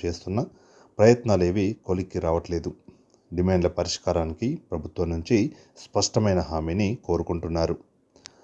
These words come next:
అన్ని శాఖలు, విభాగాల్లో పనిచేసే ఉద్యోగుల వేతనాలు, సెలవులు, ఇతర ఆర్థికపరమైన డిమాండ్లు అవి. వాటిని పరిష్కరించాలంటూ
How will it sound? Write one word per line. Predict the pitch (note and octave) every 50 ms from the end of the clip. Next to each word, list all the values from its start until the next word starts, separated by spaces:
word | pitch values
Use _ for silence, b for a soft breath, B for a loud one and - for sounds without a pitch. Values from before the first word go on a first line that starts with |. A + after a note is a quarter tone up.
| B B B B
అన్ని | F2 F2 F2+ E2+
శాఖలు, | - - F2+ F2 E2+ E2+ F2 G#2 C#3+ F3+ - _ -
విభాగాల్లో | - E2 E2 F2 E2 E2 E2+ E2 F#2+ A2+ G2 F2+ F2+ - _ -
పనిచేసే | E2 D#2+ E2 - E2+ E2 - - B2 F3+ - b b b b b b b -
ఉద్యోగుల | F#2 F2+ F#2+ A#2 A#2+ A2+ G2+ F2+
వేతనాలు, | D#2 D#2+ E2 F2+ - - E2+ F2 E2 D#2+ E2 E2+ F2+ - _ _
సెలవులు, | - - - E2+ F2 F2 F2 E2 F2 E2+ D#2+ - _ _ _ - -
ఇతర | G2 F#2 B2 A2
ఆర్థికపరమైన | - - F2 F2+ F2+ - - F#2+ - F2 - F2+ E2+ E2 E2+ F#2 A2 G#2 F#2 - - _ -
డిమాండ్లు | E2+ E2 F2+ F2+ F2 E2 E2
అవి. | D#2+ D2 D2 E2+ D#2 - - _ - _ _ b b b b b b b b b b b -
వాటిని | E2+ F2+ F2 G2 G#2+ C#3 F3 F3+
పరిష్కరించాలంటూ | - - F2+ E2 - - - F2+ E2 E2 - F2 E2 E2 D#2+ D#2+ - A2+ G2+ E2 D#2